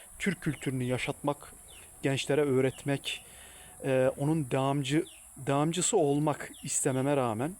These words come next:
arkadaşlar ben tarih alanında bilimden de ayrılmam. Neyse, onu söylemeye çalışırım. Bir sürü dediğim gibi takipçi kaybettim, bir sürü yorumlar aldım, şöyledir, böyledir,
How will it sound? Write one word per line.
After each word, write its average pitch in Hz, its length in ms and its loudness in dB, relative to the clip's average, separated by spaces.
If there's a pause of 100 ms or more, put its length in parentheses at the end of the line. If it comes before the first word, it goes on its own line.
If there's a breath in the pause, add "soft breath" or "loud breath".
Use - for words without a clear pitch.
(120)
arkadaşlar 127 600 -2
ben 151 300 0
tarih 131 420 -2
alanında 127 460 -2 (420 loud breath)
bilimden 143 380 0
de 151 40 2
ayrılmam. 123 460 0 (640 loud breath)
Neyse, 190 320 4
onu 165 240 0
söylemeye 143 420 2
çalışırım. 127 480 -2 (800 loud breath)
Bir 226 100 4
sürü 170 240 -2
dediğim 170 240 2
gibi 139 120 -2
takipçi - 440 -2
kaybettim, 175 600 0
bir 185 140 -4
sürü 165 320 0 (800)
yorumlar 175 440 4
aldım, 165 360 2
şöyledir, 160 500 0
böyledir, 156 440 0